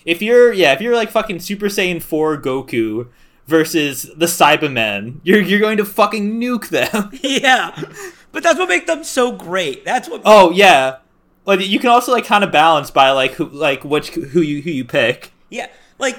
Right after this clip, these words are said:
Speaker 2: you could balance it by, like, nerfing the stronger characters. But where's the fun in that? You wanna throw your toys in a sandbox.
Speaker 1: Oh,
Speaker 2: Sandbags?
Speaker 1: well, I, I, I, a, a sandbags. Well, I, I meant, like, like, if you were better than your friend or,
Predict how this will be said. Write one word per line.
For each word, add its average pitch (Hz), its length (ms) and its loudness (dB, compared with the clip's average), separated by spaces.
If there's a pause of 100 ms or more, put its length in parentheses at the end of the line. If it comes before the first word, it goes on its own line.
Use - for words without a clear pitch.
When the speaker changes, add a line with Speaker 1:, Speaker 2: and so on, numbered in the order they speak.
Speaker 2:
you 302 140 -6
could 320 240 -12
balance 240 440 -6
it 151 160 -6
by, 160 340 -4 (180)
like, 160 340 -10
nerfing 143 800 -6 (720)
the 147 440 -4
stronger 233 460 -8
characters. - 640 -12 (260)
But 277 100 -14
where's 381 180 -6
the 320 100 -6
fun 330 240 -2
in 311 100 -6
that? 151 280 -6
You 254 100 -8
wanna 359 200 -6
throw 330 180 -6
your 320 180 -4
toys 285 400 -8
in 208 80 -6
a 226 40 -10
sandbox. 165 1300 -8
Speaker 1:
Oh, - 60 -20 (400)
Speaker 2:
Sandbags? 165 680 -4
Speaker 1:
well, 165 200 2
I, 170 100 2
I, 185 360 2
I, 185 160 -2 (260)
a, 143 200 -10
a 147 60 -6
sandbags. 131 600 -4
Well, 170 280 0
I, 180 140 6
I 185 140 2
meant, 196 180 0
like, 160 180 0
like, 135 320 -2
if 170 180 0
you 165 120 2
were 180 100 6
better 143 240 2
than 147 140 -6
your 127 120 -6
friend 120 280 -4
or, 120 80 -8